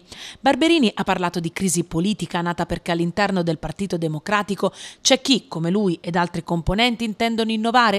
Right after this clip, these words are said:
uscendo da logiche che appartengono ad un modo di interpretare la politica che non è più attuale. Invece, ha detto,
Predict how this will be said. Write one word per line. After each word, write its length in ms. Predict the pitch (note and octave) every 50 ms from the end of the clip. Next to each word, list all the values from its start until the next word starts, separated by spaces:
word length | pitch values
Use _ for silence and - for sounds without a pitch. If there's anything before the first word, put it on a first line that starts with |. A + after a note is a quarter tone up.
| - -
uscendo 440 | A#3+ G#3+ - - C4 C4 B3 G3
da 140 | F3+ D#3 D#3+
logiche 420 | E3+ F#3+ G3 F#3+ E3+ F#3 F3 - -
che 100 | - D#3+
appartengono 680 | - - F3 E3+ - - A3 A3+ A3 G#3 G3 F#3 F3 - - - - -
ad 160 | - B3+ A#3+ C4
un 100 | C#4 C4
modo 240 | C4+ C#4 C4+ A#3
di 80 | F#3+ F3
interpretare 600 | F3 E3 - E3+ E3 - F#3+ F3 - F#3 F3+ E3+
la 120 | E3+ E3+
politica 500 | E3+ - G3 E3 C#3+ - - D#3+ - F3+
che 120 | - - G#3
non 140 | G#3 G#3+ G#3
è 60 | G3
più 200 | - - G3+ - _
attuale. 720 | - A3 G#3+ - - G3+ F3+ D#3+ - F3+ F#3 F3+ F3 - _ _ _ _ _ _ _ _ _ _ _ _ _ - - -
Invece, 540 | G3 F#3+ F3 F3 D3 - - F#3 E3+ - -
ha 100 | - F#3+
detto, 380 | F3+ F3 D#3 - - G#3 G#3